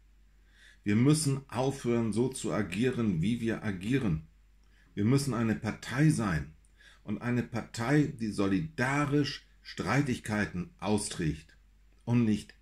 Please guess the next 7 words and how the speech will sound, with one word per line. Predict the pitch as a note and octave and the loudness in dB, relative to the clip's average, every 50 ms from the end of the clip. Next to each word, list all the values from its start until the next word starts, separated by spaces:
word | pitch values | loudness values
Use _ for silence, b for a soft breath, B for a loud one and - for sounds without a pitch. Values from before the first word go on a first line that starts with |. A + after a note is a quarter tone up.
| _ _ _ _ _ _ _ | _ _ _ _ _ _ _
unsolidarisch | - D#3+ E3+ D#3+ C#3 A2+ A#2 G#2+ A2 G#2+ F2 - G2 F#2+ F#2 F2+ E2+ E2+ D#2+ D#2 - - | 4 4 6 6 4 4 2 2 2 0 0 0 0 0 0 0 -2 -2 -4 -4 -4 -8
aufeinander | G2+ F#2+ E2+ F2 G2 F2+ F#2 G2 G#2 G2+ F2+ E2+ - - G#2 | -10 -8 -6 -4 -2 0 0 2 2 0 0 -2 -4 -4 -4
einschlägt. | A2+ A#2+ A#2+ - - - E2 E2 D#2 D2 C#2+ - - - - _ b b b b b b b b b b b | -2 -2 -2 -2 -2 -2 0 0 0 0 -2 -6 -12 -18 -20 _ b b b b b b b b b b b
Sonst | - A2+ A2+ B2 C3+ C#3 C3+ - | -4 -2 0 0 0 -2 -4 -4
funktioniert | - A#2 A#2+ A2+ - - A2 A2 A2 B2 C3 - G2 | -2 -2 -2 -2 0 0 0 2 4 2 2 2 0
es | D#2+ - - | -4 -2 -2
nicht. | D#2 D2+ D2 D#2 - - | -2 -2 -2 -4 -10 -16